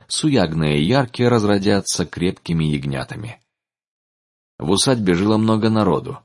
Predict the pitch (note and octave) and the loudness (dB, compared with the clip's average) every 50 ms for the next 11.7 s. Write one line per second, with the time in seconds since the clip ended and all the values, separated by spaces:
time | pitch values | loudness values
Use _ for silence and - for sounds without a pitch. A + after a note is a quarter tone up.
0 | _ _ _ _ _ _ _ _ _ - E2 F2 F#2 - - - C3+ C3+ B2+ A#2+ | _ _ _ _ _ _ _ _ _ -2 0 0 0 0 -2 -2 0 2 2 2
1 | A2 - - A2+ G#2+ - - A#2+ A#2 A#2 A#2+ A2+ B2 B2+ G#2 D#2+ D2 C#2+ C2+ C2 | 2 0 0 0 0 0 0 0 2 2 4 4 4 4 2 2 2 2 2 0
2 | B1 - - _ _ _ _ _ _ - D#2+ F#2+ A2+ B2+ B2 F#2+ F2 D#2+ D#2 - | -2 -4 -8 _ _ _ _ _ _ 0 2 2 2 2 2 2 0 0 -2 -2
3 | D#2+ D#2+ E2 F2 D#2+ D#2+ E2 E2 E2 D#2+ E2 F2 F#2+ A2+ C#3 D3 C#3+ C3+ C3 C3+ | -2 -2 0 0 2 2 2 2 2 2 4 2 2 2 2 2 2 2 2 0
4 | B2+ A#2+ A#2 A2 - - - G#2 - - G#2+ A2 A2+ C3 C#3+ C#3 B2 G#2+ G#2 G2 | 0 -2 -2 -6 -6 -6 -8 -6 -4 -2 0 0 0 0 0 0 0 0 0 0
5 | G#2 G#2 G2+ F#2 - G2+ F#2 - - E2 D#2+ - E2+ E2+ F#2 G#2 A#2+ A2+ - G#2+ | 0 -2 -4 -2 -2 -4 -4 -4 -6 -8 -8 -6 -4 -4 -2 -2 -4 -4 -4 -4
6 | G2 F2+ - - F#2+ G2 - - G2+ F#2 E2 E2 D#2 - - C2+ D2 D2+ - - | -6 -4 -4 -4 -4 -4 -4 -4 -6 -4 -4 -4 -6 -6 -8 -10 -10 -10 -12 -14
7 | _ _ _ _ _ _ _ _ _ _ _ _ _ _ _ - - F2+ - - | _ _ _ _ _ _ _ _ _ _ _ _ _ _ _ -6 -6 -4 0 0
8 | D3 C3+ A#2+ G2 E2+ D#2 - G2 G2+ G2+ F#2+ - - A2+ A2+ A2+ - - F#2+ - | 0 2 2 2 0 0 0 0 0 0 0 0 0 0 0 -2 -2 -4 -8 -4
9 | - G#2 G2 F#2+ F2+ F2+ F#2 F#2 G2+ G#2+ G2+ G2+ F#2+ F2+ F2 F2 F2+ G#2+ C3 C#3 | -2 0 0 2 2 2 2 2 2 2 2 2 2 2 2 2 0 0 0 0
10 | C#3 C3 - - D2 C#2+ - - F2 F2 - - G2 F#2+ - - B2 A2+ A2 G#2 | 0 -2 -2 -2 -4 -4 -4 -4 -6 -6 -4 -4 -2 -2 -2 -2 -2 0 0 -2
11 | F#2+ - - - G#2 G2+ - F#2 - B1+ - - - - | -2 -2 -4 -6 -4 -2 -2 0 0 -2 -4 -8 -12 -16